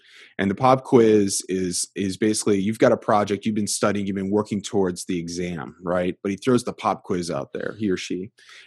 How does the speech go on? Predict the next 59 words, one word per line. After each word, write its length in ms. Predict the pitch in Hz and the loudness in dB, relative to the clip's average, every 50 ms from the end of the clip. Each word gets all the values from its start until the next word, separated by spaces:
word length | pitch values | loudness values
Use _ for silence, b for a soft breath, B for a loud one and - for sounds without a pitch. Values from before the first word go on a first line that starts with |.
| B - | B -4
And 280 | - 101 104 104 101 | -2 0 0 0 0
the 80 | 95 104 | -2 -4
pop 300 | - - 143 139 151 - | 2 4 4 4 4 4
quiz, 500 | - - 123 113 107 104 101 101 - - - | 4 4 6 6 6 4 4 0 -2 -6 -8
the 80 | - | -8
whole 280 | 101 - - 139 147 160 | -10 -4 2 2 2 2
purpose 440 | 156 - 143 131 127 107 98 - - | 2 2 0 2 2 0 -2 -2 -6
that 140 | - 95 - | -10 -12 -12
the 80 | - | -16
teacher 320 | - - - 110 - 120 104 | -8 -4 -4 -4 -2 -4 -2
throws 220 | - 104 95 92 | 0 -2 -2 -2
the 100 | - 92 | -4 -10
pop 280 | 87 - 92 78 - - | -4 -2 -2 -2 -2 0
quiz 260 | - 110 95 87 90 | 0 0 0 0 -2
out 200 | 85 85 85 - | -4 -4 -6 -6
there 340 | 90 85 78 78 78 - - | -6 -6 -4 -4 -6 -6 -6
is 340 | - 92 95 87 90 85 - - | -4 -4 -2 -2 -4 -6 -6 -8
it's 140 | 101 - - | -10 -6 -4
gonna 160 | - 107 98 | -4 -2 -2
be 100 | 101 101 | -2 -4
an 80 | 98 - | -4 -4
ungraded 420 | - 117 123 120 113 110 101 95 90 | 0 0 2 4 4 4 2 2 -2
quiz. 440 | - 98 92 90 87 90 85 - b b b b b | -2 -2 -2 0 0 -2 -4 -6 b b b b b
Teacher 220 | - 147 131 123 117 | -4 -2 -2 0 -2
doesn't 220 | 117 110 104 101 | -2 -2 -2 -4
tell 160 | - 107 104 | -2 0 0
you 100 | 101 101 | 0 2
that 140 | 92 98 95 | 0 0 -2
ahead 180 | 90 90 95 95 | -2 -2 -2 -4
of 80 | 92 | -4
time. 340 | - - 98 92 90 92 92 78 | -4 -4 -4 -4 -4 -4 -4 0
You 180 | 113 123 123 | 4 6 6
all, 180 | 113 107 - - - | 6 6 4 0 -6
the 60 | 101 | 0
whole 160 | - 139 127 | 2 2 2
class 280 | - - 117 107 - - | 4 2 2 0 0 -2
takes 280 | - 110 95 - - | -2 -2 -2 0 -2
it, 160 | 120 107 - - - | -2 -4 -4 -4 -4
and 120 | 104 101 | -2 -2
you've 140 | 101 104 104 | -2 -2 -2
got, 180 | 113 104 - | -2 -2 -2
like, 200 | - 104 95 - | -4 -4 -6 -6
the 120 | - 92 - _ _ | -8 -10 -10 _ _
two 260 | - - - 127 127 | -8 2 4 4 6
all-stars 460 | 92 98 107 107 - - 101 92 90 90 | 6 4 2 2 0 0 -2 -2 -2 -4
in 80 | 90 | -6
the 60 | 87 | -8
class 320 | - - 95 90 90 - - | -4 -4 -2 -2 -2 -2 -4
that, 120 | - - | -6 -6
like, 160 | - 92 - | -6 -8 -8
totally 260 | - 104 95 95 90 82 | -6 -4 -4 -2 -2 -4
rock 360 | 85 90 87 87 90 - - | -4 -2 -2 -4 -4 -6 -8
it, 100 | 85 - b b b b b - | -12 -12 b b b b b -4
but 80 | 95 | -2
everybody 260 | 101 98 98 95 92 87 | -2 -2 0 0 0 0
else 160 | 87 - - - | -2 -2 -4 -6
utterly 320 | - 90 90 87 85 78 76 | -6 -4 -4 -4 -6 -8 -10
fails 380 | - - 80 76 69 67 - | -10 -10 -8 -8 -8 -8 -10
it, 120 | - - | -12 -14